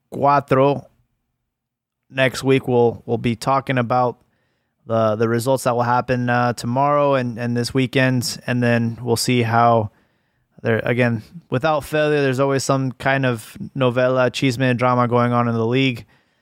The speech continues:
So, uh, we'll keep you guys posted on Twitter. Um, but yeah, thank everyone for, uh, in the YouTube. YouTube was live today, man. There was a lot of people listening, and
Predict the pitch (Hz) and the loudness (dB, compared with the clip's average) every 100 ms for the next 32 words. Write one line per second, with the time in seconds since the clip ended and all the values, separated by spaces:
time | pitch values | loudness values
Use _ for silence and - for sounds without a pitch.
0 | _ - - 113 110 110 110 107 113 - | _ -12 -2 0 2 2 2 2 0 -4
1 | 127 120 123 110 - 127 - 117 113 - | -4 0 0 0 -2 -2 0 0 0 -2
2 | 123 117 107 - _ - - 110 110 110 | 0 0 0 -8 _ -14 -4 -2 -2 -2
3 | 110 107 - 127 123 139 139 151 135 131 | 0 -2 -2 -2 0 -2 0 0 2 0
4 | 120 123 117 113 - 117 117 117 175 - | 0 0 2 0 -2 -2 -2 0 0 0
5 | 147 127 113 131 131 139 117 117 135 - | 0 0 -4 -6 -2 0 0 0 0 0
6 | 113 107 107 107 113 113 107 113 110 110 | -2 -2 -2 -2 -2 -2 -2 -2 -2 0
7 | 120 117 123 117 123 123 123 117 117 | 0 0 -2 0 -2 0 -2 -2 -6